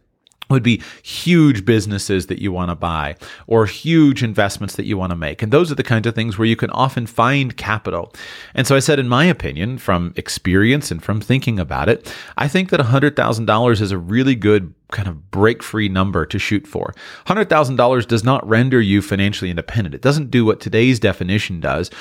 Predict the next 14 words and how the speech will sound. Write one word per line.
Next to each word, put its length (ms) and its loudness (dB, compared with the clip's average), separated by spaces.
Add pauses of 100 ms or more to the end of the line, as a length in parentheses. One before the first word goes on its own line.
(240)
of 220 2
allowing 520 2
you 80 2
to 120 -2
live 400 4
your 120 2
desired 400 2
lifestyle 480 0
based 240 -2
upon 180 -6
your 140 -2
in-, 160 0
investment 480 -2
income. 420 -8